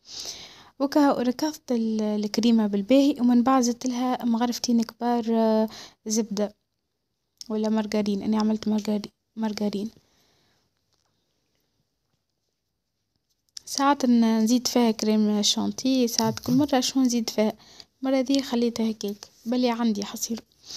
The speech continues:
ريتوني أني كي خرجت ال-، كي خرجت ال-، ال-، شو سماها هذي؟ جاتو ولا حصيلو؟ مش جنواز على خاطرها. آه، حصيلو، آه،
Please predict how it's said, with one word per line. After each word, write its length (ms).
ريتوني 540
أني 160
كي 140
خرجت 480
ال-، 500
كي 100
خرجت 460
ال-، 220
ال-، 440
شو 240
سماها 340
هذي؟ 440
جاتو 420
ولا 260
حصيلو؟ 460
مش 220
جنواز 400
على 120
خاطرها. 520
آه، 180
حصيلو، 640
آه، 340